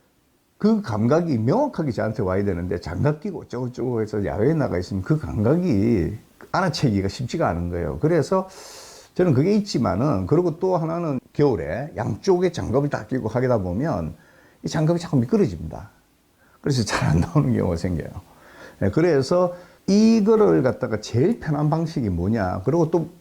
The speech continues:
아시죠? 예, 다른 방식은 여기다가 이게 뭐 볼록 튀어나와 있는 게 있어서 그걸 누르면 이렇게 잡아당겨서 누르-, 힘 줘서 잡아당겨서 누르면 이게 들어가게 돼 있는,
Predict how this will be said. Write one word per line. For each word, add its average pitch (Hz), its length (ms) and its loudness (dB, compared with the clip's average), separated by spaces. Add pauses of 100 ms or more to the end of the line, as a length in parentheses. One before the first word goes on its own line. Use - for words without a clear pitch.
(200)
아시죠? 123 480 -2
예, 113 140 0
다른 123 260 0
방식은 113 560 -2
여기다가 120 380 0
이게 95 180 0
뭐 101 340 -2
볼록 143 320 -4
튀어나와 127 380 0
있는 95 240 -2
게 90 80 -2
있어서 85 180 -4
그걸 104 240 2
누르면 107 440 4
이렇게 117 160 -4
잡아당겨서 139 640 -2
누르-, 104 280 0
힘 151 280 4
줘서 139 260 2
잡아당겨서 127 520 0
누르면 107 380 0
이게 104 180 0
들어가게 107 380 0
돼 95 100 -4
있는, 92 220 -6